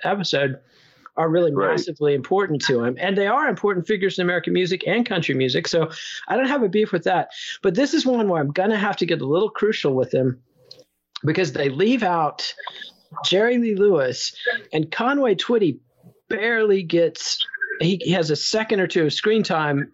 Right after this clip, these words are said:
Speaker 1: in the context of novelty songs in a duet with Loretta
Speaker 2: Right.
Speaker 1: Lynn. But I thought that was a real missed opportunity to cover these prodigal rockabilly guys. These, these are the guys, the young people who left country music in the fifties to be rockabilly artists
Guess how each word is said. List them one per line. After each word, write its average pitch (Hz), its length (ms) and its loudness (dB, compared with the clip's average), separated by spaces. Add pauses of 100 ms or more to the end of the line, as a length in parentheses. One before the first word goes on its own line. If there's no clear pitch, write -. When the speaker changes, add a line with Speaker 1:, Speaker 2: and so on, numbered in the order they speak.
Speaker 1:
in 165 120 4
the 156 80 2
context 170 400 0
of 127 120 -2
novelty 165 460 2
songs 135 600 0
in 170 120 4
a 156 80 4
duet 151 420 2
with 135 160 -4
Loretta 104 360 2
Speaker 2:
Right. 185 100 -2
Speaker 1:
Lynn. 151 260 0 (720)
But 185 180 -2
I 247 140 0
thought 294 160 0
that 226 100 2
was 190 120 0
a 190 60 0
real 185 160 2
missed 180 260 0
opportunity 165 680 2
to - 180 0
cover 185 640 -2 (300)
these 175 200 2
prodigal 185 960 2
rockabilly 170 600 2
guys. 113 460 0
These, 143 300 0 (600)
these 233 260 2
are 277 80 4
the 233 80 2
guys, 165 340 0
the 143 120 -2
young 185 300 2
people 190 420 2
who 151 160 0
left 151 340 0
country 196 320 0
music 175 300 0
in 165 80 2
the 165 60 0
fifties 143 500 0
to 156 120 0
be 160 280 0
rockabilly 143 600 0
artists 123 760 0